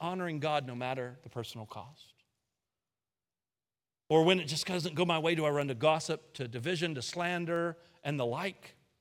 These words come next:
Because if I say I love someone, I need to love them. And, and here he says, "Let your yes be yes. Let your no be no." And he's reiterating these same ideas he's been talking about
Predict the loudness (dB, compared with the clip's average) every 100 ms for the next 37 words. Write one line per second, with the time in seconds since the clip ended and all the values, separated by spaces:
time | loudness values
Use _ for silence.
0 | _ _ _ _ _ -2 0 2 0 -2
1 | -4 -4 0 2 0 -2 -4 -4 -4 -4
2 | -2 -2 -2 0 2 2 2 -4 -8 -6
3 | -6 -6 -10 0 2 4 2 2 2 0
4 | 0 2 2 2 2 2 0 -4 -6 -6
5 | -6 -4 -4 -4 -6 -8 -10 -8 -10 -14
6 | _ _ _ _ _ _ -2 0 2 0
7 | 0 0 0 0 -2 -2 -2 -2 0 0
8 | 0 -4 -12 -18 -20 _ _ _ _ _
9 | _ -4 0 2 2 0 2 2 2 0
10 | -2 -4 -4 -4 -2 0 0 -2 -4 -6
11 | -2 -4 -2 -2 -2 -2 0 0 -2